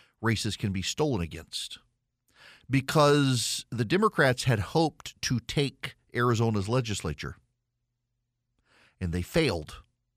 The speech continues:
The Arizona Republicans have maintained their control of the state legislature in Arizona. They've won the state treasurer's race, who will be able to divest from E S G funds.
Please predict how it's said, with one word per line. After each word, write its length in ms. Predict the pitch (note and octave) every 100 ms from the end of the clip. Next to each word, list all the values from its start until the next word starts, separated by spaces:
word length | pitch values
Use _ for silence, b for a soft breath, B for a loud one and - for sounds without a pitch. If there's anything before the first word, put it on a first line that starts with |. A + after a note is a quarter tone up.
| _ _ _ _ b b b b b
The 200 | G2 G#2+
Arizona 340 | C3+ C#3 D3 C3+
Republicans 640 | B2 D3+ B2 B2 C#3+ C#3+
have 160 | C3 A2+
maintained 680 | B2 C3+ B2 C#3 C#3+ C#3
their 180 | A#2+ A#2+
control 640 | - A#2 - C3 A#2+ B2+ A#2
of 80 |
the 80 | A2
state 240 | - A#2+ G#2+
legislature 640 | G#2+ G#2+ - G2+ - G2
in 80 | F#2+
Arizona. 460 | F#2 F#2 D#2+ C#2+ - _ _ _ _ _ _ _ _ _ _ _ _ _ _ _ _ _ _ _ _ _ b b b b
They've 180 | A2+ A2
won 280 | G#2 B2+ B2+
the 100 | A#2+
state 440 | - - - C3
treasurer's 760 | - - C#3 B2 C3 C#3 C3 C3
race, 640 | C#3 F#3 - - - - _ _ _ _ _ -
who 180 | C3+
will 240 | A#2+ B2+ B2
be 220 | A#2 B2
able 260 | C3+ C3 B2
to 240 | C3 A#2
divest 680 | G#2+ A#2+ A#2 B2 C3 - -
from 280 | - A#2 A2+
E 160 | C3 A#2+
S 120 | A#2
G 240 | - A2+
funds. 840 | - G2+ G#2 C#3+ C#3+ - - -